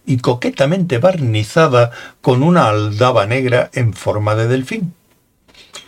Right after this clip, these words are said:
Lo único raro de esta puerta era su umbral a tres metros de altura, en el más alto de los dos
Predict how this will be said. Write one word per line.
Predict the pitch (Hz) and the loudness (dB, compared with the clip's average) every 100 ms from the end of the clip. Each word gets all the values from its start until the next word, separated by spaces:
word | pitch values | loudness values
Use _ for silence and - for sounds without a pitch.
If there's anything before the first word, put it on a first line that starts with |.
| _ - | _ 2
Lo | 127 | 4
único | 147 147 120 | 4 2 2
raro | 123 104 | 2 2
de | 104 | -2
esta | 113 131 | -2 -2
puerta | 120 117 - 123 | -2 -2 0 2
era | 117 | 0
su | - 104 | -2 -4
umbral | 98 92 113 117 | -4 0 2 2
a | 107 | -2
tres | 101 | -4
metros | 95 104 101 | -4 -4 -4
de | 98 | -4
altura, | 95 - 110 - - - _ | -4 -4 -6 -6 -20 -20 _
en | - 113 | -4 -2
el | 98 95 | -2 -4
más | 101 107 113 | -2 -2 -2
alto | 107 107 110 | -2 -4 -4
de | 95 | -4
los | 90 | -8
dos | - | -10